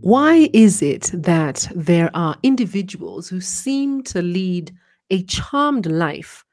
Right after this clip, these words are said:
when it comes to their career? Yes, they do put in the work, they are dedicated and driven, but there is an additional X factor that propels them forward,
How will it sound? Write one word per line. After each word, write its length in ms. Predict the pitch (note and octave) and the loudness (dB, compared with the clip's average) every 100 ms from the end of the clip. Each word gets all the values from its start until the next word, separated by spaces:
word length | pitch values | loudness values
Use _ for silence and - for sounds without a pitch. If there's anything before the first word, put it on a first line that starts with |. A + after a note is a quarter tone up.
| _ _ | _ _
when 140 | F3 | 0
it 120 | E3+ E3 | 0 -2
comes 520 | F#3+ F3 D#3+ D#3 - | -4 -4 -6 -10 -10
to 120 | - | -8
their 220 | D3+ D#3 | -4 -4
career? 500 | D3 D#3+ D3+ D3 D#3 - _ _ _ _ _ _ _ _ _ | -6 -6 -4 -4 -6 -12 _ _ _ _ _ _ _ _ _
Yes, 580 | F3+ F#3 G#3+ - - - _ _ _ | 2 4 4 0 -6 -6 _ _ _
they 160 | F3+ F3 | 2 2
do 340 | D#3 G#3+ B3+ | 4 2 4
put 360 | B3+ - G#3+ G#3+ | 2 -2 -2 -4
in 180 | F#3+ | -4
the 100 | F3 | -4
work, 460 | D3 D3+ D#3+ G#3 - _ _ | -6 -8 -8 -12 -20 _ _
they 240 | D#3+ E3+ F3 | -4 -2 0
are 240 | F3+ E3 D#3+ | -2 -2 -4
dedicated 1000 | D3 - G#3 B3 B3 B3 A3+ A3 G#3 G3 | -4 0 2 0 -6 -8 -8 -6 -8 -8
and 280 | E3 D3+ D3+ | -8 -8 -10
driven, 580 | D3 F3+ G3+ D3+ D3 - _ _ _ - | -4 -2 0 -2 -12 -16 _ _ _ -8
but 220 | A3+ A3 | -6 -2
there 240 | A3+ A#3 | 0 0
is 260 | A#3 A#3+ G#3+ - | 0 -2 -4 -6
an 300 | G#3+ G#3+ _ | -6 -8 _
additional 1000 | A3+ F3 E3 A3 D4 - E4 C#4+ C4 - - | -6 -6 -4 -2 -2 -2 -4 -4 -4 -8 -8
X 320 | A#3 - - | -8 -8 -12
factor 560 | - F#3 D#3+ - - - _ _ _ - | -8 -8 -8 -12 -14 -14 _ _ _ -4
that 480 | F#3+ F3+ E3 - - | 0 0 -2 -8 -14
propels 840 | - G#3 G#3 - - D4+ C#4+ A#3+ F3 | -8 -4 -2 -4 -2 -2 -2 -4 -4
them 200 | F3 E3+ | -6 -6
forward, 640 | - - G3 E3+ - - | -8 -4 -4 -4 -6 -12